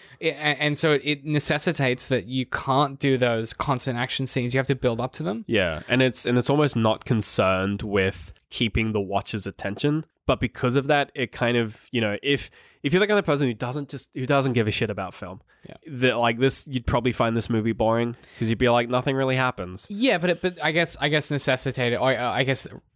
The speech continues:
Speaker 1: Tarantino's response to that is he writes extremely good dialogue. I could honestly watch Booth and Dalton drive around all day just
Speaker 2: And just
Speaker 1: chatting.
Speaker 2: talk, yeah.
Speaker 1: 'Cause it's f-, so well written.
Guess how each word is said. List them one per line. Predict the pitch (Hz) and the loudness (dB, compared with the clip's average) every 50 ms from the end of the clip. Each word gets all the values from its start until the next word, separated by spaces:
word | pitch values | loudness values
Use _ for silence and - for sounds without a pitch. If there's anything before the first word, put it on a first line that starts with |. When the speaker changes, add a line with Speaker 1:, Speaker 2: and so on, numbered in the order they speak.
| _ _ - | _ _ -4
Speaker 1:
Tarantino's | - 151 139 135 - 147 139 127 120 - - | -2 0 0 0 2 0 0 0 0 -4 -6
response | 120 - - 147 139 135 - | -8 -4 -2 0 0 0 0
to | 139 | 0
that | 131 123 117 110 | 0 0 0 -2
is | 113 - | -4 -6
he | - 123 | -6 -4
writes | 117 120 120 117 117 - | 0 0 0 0 0 -2
extremely | 131 - - - - - 123 117 113 110 101 | -4 -4 -4 -4 -4 -4 -6 -6 -6 -6 -6
good | 104 104 - | -8 -8 -8
dialogue. | - 110 110 110 92 85 80 - - - - _ _ _ _ - _ - | -6 -6 -6 -6 -8 -12 -14 -18 -20 -20 -20 _ _ _ _ -12 _ -4
I | 170 196 | -2 0
could | 190 - 214 | 0 2 2
honestly | 180 180 190 175 - 190 170 | 2 2 0 0 2 2 2
watch | 143 139 147 147 - - 143 135 | 2 2 2 2 0 -2 -4 0
Booth | 143 143 139 135 - - | 2 2 2 0 0 -2
and | 135 131 123 120 117 | -4 -4 -4 -6 -6
Dalton | - 135 123 123 - - 131 123 117 - | -4 -4 -4 -4 -4 -6 -8 -8 -8 -8
drive | - 127 123 120 120 117 | -4 -2 0 0 0 0
around | 117 117 113 113 117 | -2 -4 -6 -6 -8
all | 113 | -6
day | 113 110 107 | -6 -8 -8
just | - - - - - - | -8 -12 -10 -6 -6 -4
Speaker 2:
And | 101 101 | -4 -4
just | 104 101 | -4 -6
Speaker 1:
chatting. | - - | -4 -4
Speaker 2:
talk, | 120 104 90 - - - 185 | -4 -4 -4 -6 -12 -8 -6
yeah. | 117 95 | -4 -2
Speaker 1:
'Cause | 85 190 175 | 0 2 2
it's | 202 196 160 - | 2 2 0 -4
f-, | - - - - - - | -10 -12 -20 -20 -14 -8
so | - - - - - 196 185 | -6 -6 -2 0 2 2 2
well | 170 165 151 139 | 4 2 2 2
written. | 131 139 135 113 104 101 | 2 0 0 -2 -4 -8